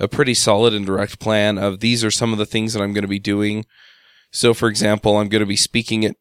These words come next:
um, the New Media Expo, which is for podcasting, blogging, all that stuff.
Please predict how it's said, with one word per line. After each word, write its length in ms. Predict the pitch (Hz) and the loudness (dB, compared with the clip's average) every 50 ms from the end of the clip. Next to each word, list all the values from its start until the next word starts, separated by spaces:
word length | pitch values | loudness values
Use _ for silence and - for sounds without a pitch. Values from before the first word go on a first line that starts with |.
| - | -8
um, 380 | - 95 101 98 95 95 92 92 | -4 -2 0 0 0 0 -2 -2
the 100 | 95 98 | -2 -2
New 140 | 101 110 110 | 0 0 0
Media 340 | 107 110 107 107 107 104 - | 0 0 0 0 0 0 0
Expo, 640 | - 120 - - - - 117 120 127 139 151 139 135 | -2 -2 -2 -2 0 2 4 4 4 4 2 -4 -6
which 260 | 113 113 107 - - | -6 -6 -4 -2 -2
is 240 | 98 98 95 92 - | 0 0 -2 -2 -4
for 340 | - - 95 95 95 95 95 | -4 -2 0 0 0 -2 -4
podcasting, 720 | _ - - 107 104 - 107 98 95 - - 101 98 98 | _ 0 0 0 2 2 0 -2 -2 -2 -6 -8 -8 -6
blogging, 580 | 98 95 95 95 98 95 98 98 98 98 98 95 | -2 0 0 0 0 -2 -4 -6 -4 -4 -4 -2
all 120 | 95 98 | 0 0
that 200 | 98 98 92 - - | 0 0 -2 -4 -6
stuff. 400 | - - - 92 92 - - | -6 -4 -2 -4 -4 -4 -8